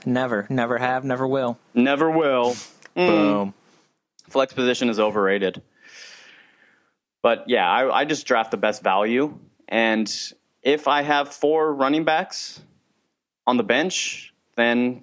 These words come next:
Speaker 2: I have four running backs on the bench. You're oversaturated on that one position, but that just means that you have trading power as the season goes on. If you have kind of a monopoly on a certain position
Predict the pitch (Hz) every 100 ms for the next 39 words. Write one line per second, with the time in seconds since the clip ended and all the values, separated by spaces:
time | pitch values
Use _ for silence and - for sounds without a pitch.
0 | - 117 123 139 131 131 131 120 120 -
1 | 110 98 117 95 - 113 127 151 151 -
2 | 123 - 131 135 123 117 95 113 117 107
3 | 104 110 151 151 - - _ _ - 107
4 | 107 113 110 123 113 117 113 110 104 -
5 | - - _ _ _ _ - 98 98 -
6 | - - - _ _ _ _ _ _ 104
7 | 110 110 113 101 98 - - _ _ -
8 | 123 113 101 90 85 85 82 - _ _
9 | - 104 101 101 - - 120 104 101 92
10 | 92 95 80 82 - - 113 135 151 151
11 | 143 135 127 131 - _ - - - 123
12 | 117 104 101 98 117 - 127 127 117 -
13 | 120 104 107 95 104 - 143 143